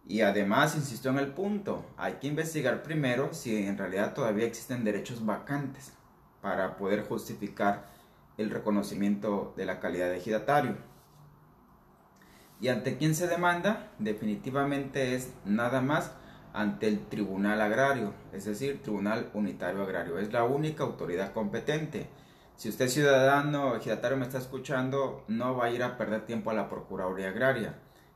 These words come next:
en querer que a través de la Procuraduría Agraria lo vayan a reconocer como ejidatario. No confunda los nombres.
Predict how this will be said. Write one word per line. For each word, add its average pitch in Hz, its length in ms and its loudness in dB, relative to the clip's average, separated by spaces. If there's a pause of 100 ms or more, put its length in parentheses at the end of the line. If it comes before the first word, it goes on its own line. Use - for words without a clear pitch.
(120)
en 101 180 -2
querer 104 280 0
que 117 60 2
a 107 60 0
través 104 240 2
de 117 60 -2
la 107 140 0
Procuraduría 101 300 -2
Agraria 101 500 0
lo 98 200 -2
vayan 95 220 0
a 104 60 2
reconocer 95 320 -8
como 95 160 -8
ejidatario. 143 480 0
No 104 180 0
confunda 104 480 -4
los 107 160 -2
nombres. 135 400 -6